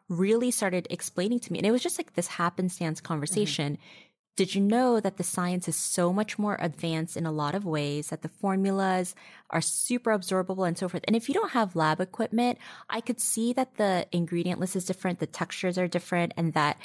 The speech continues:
Speaker 1: these products are truly helping people. But seeing that scientific sort of lab data
Speaker 2: Mm-hmm.
Speaker 1: is what gave me that moment where the light bulb went off in my head. And I said, "Wait a minute. I'm so passionate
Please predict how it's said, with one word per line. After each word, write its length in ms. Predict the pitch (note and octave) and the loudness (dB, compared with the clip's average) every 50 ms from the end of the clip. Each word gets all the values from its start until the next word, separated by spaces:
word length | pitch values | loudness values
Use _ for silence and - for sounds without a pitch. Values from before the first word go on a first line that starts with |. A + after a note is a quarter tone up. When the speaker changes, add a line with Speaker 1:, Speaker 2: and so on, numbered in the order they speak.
| - - - - _ _ - | -18 -18 -20 -20 _ _ -2
Speaker 1:
these 200 | - G3 F#3+ F#3 | 0 2 2 0
products 400 | - - - F#3+ F3+ F#3 - - | 0 -2 0 2 2 2 0 -4
are 60 | F3 | -6
truly 340 | E3+ - - F3+ E3+ D#3+ D#3+ | -4 -4 -2 0 0 0 0
helping 420 | E3 - - A#3+ C4 - A#3+ G#3 G3 | -2 0 0 0 0 2 0 0 0
people. 360 | - F3 D#3 - - E3 D#3+ | 0 -4 -4 -2 -2 -2 -2
But 360 | - - E3 D#3 C#3+ - - - - - _ | 0 0 2 2 2 0 -4 -10 -20 -20 _
seeing 500 | - - - - A#3 A#3+ B3 C4 C#4 C4+ | -4 -2 0 2 4 4 4 6 4 4
that 220 | B3 A3 F#3+ F#3+ - | 4 4 4 2 0
scientific 1400 | - - - F3+ E3+ E3+ E3+ F3 F3+ F#3 F#3+ G3 G3+ G3+ - - - E3+ D#3 - - - E3+ E3 D#3+ D#3 D#3 - - _ _ _ _ _ _ - | 0 -2 0 0 0 0 2 0 0 2 2 0 0 -2 -4 -4 -4 -4 -6 -6 -6 -2 0 0 0 0 -2 -6 -20 _ _ _ _ _ _ -14
sort 220 | - - - E3+ E3 | -10 -6 -4 -2 -2
of 200 | D#3 D3+ D#3 D#3 | -2 -2 -4 -4
lab 560 | D3 D3 D3+ D3 D3 D3+ D#3 E3+ F3 F#3 - - - | -2 0 2 2 4 4 4 2 2 0 -4 -6 -6
data 500 | - F#3+ F#3 F#3+ G#3 A3 A#3 B3 C4+ D4 - | -4 -2 -2 0 0 2 2 2 0 -2 -4
Speaker 2:
Mm-hmm. 240 | D#3+ D3 E3+ D3 D#3 - _ _ - | -6 -6 -6 -8 -8 -10 _ _ 2
Speaker 1:
is 380 | G3+ G3+ G3 G3 F#3+ F3+ F#3 | 4 6 6 6 4 4 0
what 280 | - E3+ F#3+ F3+ - - | -2 0 0 0 2 2
gave 220 | - F#3 F#3 F#3 | 2 2 2 4
me 120 | G3+ G3 F#3+ | 4 2 2
that 380 | - F3+ E3 D#3+ D#3+ - - D#3+ | 2 2 2 2 2 0 -2 -2
moment 540 | E3 E3 E3 F3 F#3 E3+ C#3+ D3 - - - | 0 0 2 2 2 2 2 0 -2 -4 -2
where 100 | E3 D#3+ | -2 0
the 120 | E3+ D#3 | 0 0
light 320 | C#3+ D#3 D#3+ F3+ F3+ - | 0 2 0 0 0 0
bulb 260 | - F#3 F3+ F3+ F3 - | 0 2 2 2 2 0
went 140 | E3 D#3 D3+ | 0 0 2
off 220 | D3 D3 E3 F3 - - | 0 0 -2 -4 -6 -4
in 100 | - D#3+ | -4 -2
my 120 | D3 C#3 D3+ | -2 -2 -4
head. 520 | - - - C#4+ C#4+ B3 G3+ F3+ E3+ E3 | -6 -6 -4 -2 0 0 2 2 2 0
And 160 | - - F3 | 0 2 2
I 100 | E3+ F3 | 2 2
said, 400 | F3 - - F3 E3+ E3 D#3 - - - - - - _ - | 0 0 0 2 4 4 2 0 -4 -20 -20 -20 -14 _ 0
"Wait 140 | G3+ G3+ F3+ | 0 2 2
a 20 | D#3+ | 2
minute. 340 | D3 C#3 C#3+ - - - _ _ _ _ _ _ _ _ - - - - | 0 0 -2 -2 -4 -6 _ _ _ _ _ _ _ _ -20 -18 -8 -2
I'm 120 | - G3 G3 | 2 2 2
so 540 | G3 - - - - - G3+ G3+ G#3+ B3 B3+ B3+ - | 2 2 0 0 2 4 4 6 6 4 4 0 -4
passionate 640 | - - G#3+ G3+ G3+ G#3 - - - D#3 D3 C#3+ | -10 -6 -2 -2 -2 -2 -2 -2 -2 -2 -2 -2